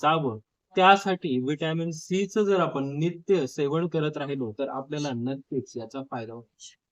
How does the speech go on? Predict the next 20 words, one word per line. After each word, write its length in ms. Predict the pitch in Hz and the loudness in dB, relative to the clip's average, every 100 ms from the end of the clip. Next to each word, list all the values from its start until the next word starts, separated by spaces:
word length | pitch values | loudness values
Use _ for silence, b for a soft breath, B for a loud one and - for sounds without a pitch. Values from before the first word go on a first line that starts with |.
| - | -6
आपल्याला 400 | 131 147 147 151 156 | -4 0 0 0 4
खूप 240 | 196 196 - | 4 4 0
प्रचंड 420 | 170 170 208 202 190 | 2 4 4 4 4
थकवा 400 | 175 156 208 208 | 2 4 8 8
जाणवत 400 | 190 170 175 156 | 8 6 4 4
असेल, 280 | 143 139 110 | 0 0 -2
तो 160 | 143 135 143 | -2 -2 -2
थकवा 320 | 135 175 170 | -2 0 0
कमी 280 | 165 147 151 | 0 -2 -2
करण्यासाठी 680 | 143 135 139 156 - 113 - 135 | -2 -2 -4 -6 -8 -10 -8 -6
ही 140 | 135 - | -4 -4
व्हिटॅमिन 460 | 120 131 139 139 139 | -6 -4 -4 -8 -10
सी 220 | - 165 | -6 -8
ची 200 | 165 147 | -6 -6
गोळी 280 | 123 120 117 104 120 123 | -4 -4 -6 -12 -8 -2
लिमसी 520 | 143 156 - 127 - - _ _ _ | -2 -2 -4 -8 -8 -18 _ _ _
उपयोगी 440 | 127 120 131 139 143 | -4 0 2 2 0
ठरणार 320 | 123 117 110 | -4 -6 -10
आहे. 180 | 104 _ _ _ _ _ | -12 _ _ _ _ _
आपल्याला 560 | - 110 - 131 139 | -8 -8 -4 -6 -4